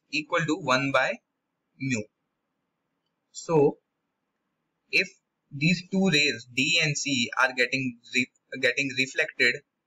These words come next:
at, at a smaller incident angle than A and B, that means that the refractive index of D and C is greater than the refractive index of A and B, because sine theta c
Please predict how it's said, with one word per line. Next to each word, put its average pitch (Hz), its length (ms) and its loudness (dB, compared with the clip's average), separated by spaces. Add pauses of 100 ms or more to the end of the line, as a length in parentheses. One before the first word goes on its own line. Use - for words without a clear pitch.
(200)
at, 131 180 4 (720)
at 131 160 2
a - 80 4
smaller 139 540 2 (400)
incident 131 580 0
angle 123 460 0
than 117 180 0 (160)
A 139 160 2
and 143 240 2
B, 107 240 -8 (600)
that 120 280 0
means 131 420 -6 (360)
that 123 220 2 (100)
the 156 100 4 (400)
refractive 131 460 0 (100)
index 113 400 -2 (200)
of 139 120 2 (140)
D 135 240 2
and 131 100 -4
C 131 140 -6 (160)
is 151 100 -6
greater 127 300 0
than 123 220 2
the 143 60 6
refractive 127 680 -2
index 131 260 -2
of 151 120 0 (120)
A 151 120 2
and 180 160 -2
B, 214 180 -6 (840)
because 131 520 2 (120)
sine 135 360 -2
theta 143 260 2
c 160 320 -6